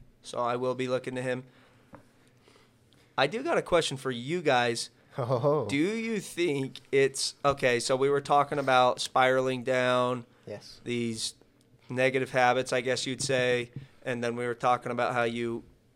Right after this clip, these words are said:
Speaker 1: every human has 'em, even if they don't want 'em, they still do 'em. Do you think that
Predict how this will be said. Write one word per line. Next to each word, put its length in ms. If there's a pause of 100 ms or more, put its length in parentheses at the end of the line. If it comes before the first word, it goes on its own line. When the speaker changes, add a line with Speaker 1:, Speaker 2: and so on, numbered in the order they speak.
(120)
Speaker 1:
every 240
human 280
has 380
'em, 220
even 180
if 120
they 80
don't 160
want 240
'em, 120
they 100
still 260
do 240
'em. 200 (760)
Do 120
you 360
think 640 (220)
that 640